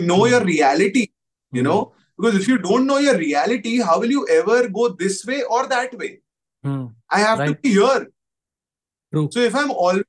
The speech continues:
Speaker 1: in the minus बोलूं, "अरे नहीं, बहुत ये है, बहुत स्ट्रगल है, बहुत ये है, वो है," और actually नहीं है, तो
Speaker 2: हम्म।
Speaker 1: मैं यहाँ से यहाँ आने में मुझे बहुत वक्त लगेगा to
Speaker 2: राइट।
Speaker 1: transform as a character। तो I
Speaker 2: हम्म।
Speaker 1: should always be here।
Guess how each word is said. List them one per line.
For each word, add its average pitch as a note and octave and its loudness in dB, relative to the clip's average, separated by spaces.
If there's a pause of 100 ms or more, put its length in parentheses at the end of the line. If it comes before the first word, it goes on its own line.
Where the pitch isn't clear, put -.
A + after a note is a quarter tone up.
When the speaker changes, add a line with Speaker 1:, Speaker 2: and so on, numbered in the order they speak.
(280)
Speaker 1:
in B3+ -2
the A#3+ 0
minus A#3 -2
बोलूं, G#3 2
"अरे A#3 2
नहीं, A3+ -6
बहुत G3 -4
ये G3+ 2
है, G3+ 0
बहुत F#3+ -4
स्ट्रगल G3 -2
है, F3+ -4
बहुत G3+ -2
ये G3 2
है, F#3+ 2
वो F#3 0
है," E3 0
और G#3 0
actually B3+ 2
नहीं C4+ 2
है, A3 0
तो - -6
Speaker 2:
हम्म। A3+ 2
Speaker 1:
मैं C4+ 2
यहाँ F#3+ 0
से - -10
यहाँ B3 -2
आने B3 -2
में C#4 -4
मुझे C#4 -6
बहुत C4+ -2
वक्त C#4 0
लगेगा G3+ -2 (220)
to - -2
Speaker 2:
राइट। F3 2
Speaker 1:
transform B3+ 0
as B3 0
a G#3 -4
character। - -6 (1000)
तो A#3 4
I A3+ 6
Speaker 2:
हम्म। A3+ 2
Speaker 1:
should C4+ -4
always C4 -2
be C#4 0
here। G#3+ -2